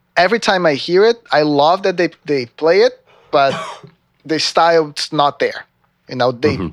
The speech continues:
Speaker 1: they play it very well. That's why, you know, sometimes they win, uh, but the style wasn't there. So I'm like, "You know what? I'm gonna go out and talk about Brazilian music,"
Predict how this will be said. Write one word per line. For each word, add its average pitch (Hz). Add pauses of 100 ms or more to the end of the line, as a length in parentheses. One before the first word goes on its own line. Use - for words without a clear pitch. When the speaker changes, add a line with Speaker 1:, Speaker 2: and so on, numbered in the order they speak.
(120)
Speaker 1:
they 147
play 165
it 139
very 139
well. 151
That's 139
why, 135 (100)
you 131
know, 113
sometimes 113
they 113
win, 190 (480)
uh, 120
but 127
the 143
style 147
wasn't 123
there. 113
So 147
I'm 151
like, 147
"You 165
know 202
what? 247
I'm 226
gonna 190
go 143
out 143
and 185
talk 143
about 127
Brazilian 170
music," 95